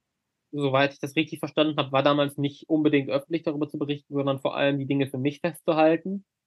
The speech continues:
Ähm, wir waren ja auch noch anonym unterwegs, ähm, und El-, Elf Martin und J J.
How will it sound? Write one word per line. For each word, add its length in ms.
Ähm, 300
wir 100
waren 160
ja 60
auch 60
noch 160
anonym 360
unterwegs, 800
ähm, 480
und 160
El-, 220
Elf 220
Martin 400
und 140
J 220
J. 300